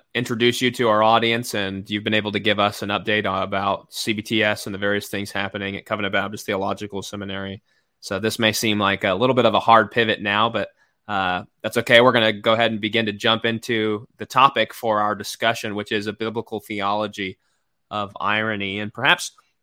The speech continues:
uh, it could be helpful for us to tell our audience, uh,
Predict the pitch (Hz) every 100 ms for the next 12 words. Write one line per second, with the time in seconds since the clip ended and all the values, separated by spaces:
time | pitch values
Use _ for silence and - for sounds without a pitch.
0 | - 127 123 123 208 202 147 143 143 -
1 | 117 120 - - 110 113 - 110 95 104
2 | 110 110 123 - 117 101 98 98